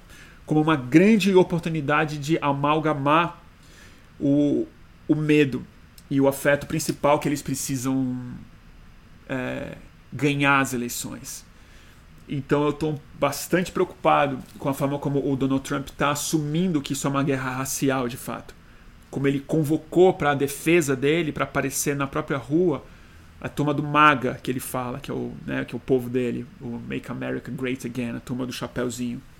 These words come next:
A turma que defende a polícia, né? E como isso tem esse aspecto, né? Como que a polícia virou essa interface do Estado,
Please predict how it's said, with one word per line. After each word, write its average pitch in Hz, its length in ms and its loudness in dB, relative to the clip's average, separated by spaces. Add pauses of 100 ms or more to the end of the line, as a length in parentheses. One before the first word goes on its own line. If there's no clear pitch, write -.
(2250)
A - 40 -14
turma 131 220 -2
que 135 100 -6
defende 135 300 -2
a 131 60 -2
polícia, 143 480 -4
né? 131 160 -4 (1400)
E 143 60 -14
como 139 240 0
isso - 200 -6
tem 147 200 -4
esse 147 180 -4
aspecto, - 540 0
né? 135 160 -2
Como 139 240 -6
que 139 80 -6
a 135 40 -6
polícia 143 640 -2
virou 131 260 0
essa 135 200 -4
interface 139 580 -4
do 127 80 -6
Estado, 135 640 2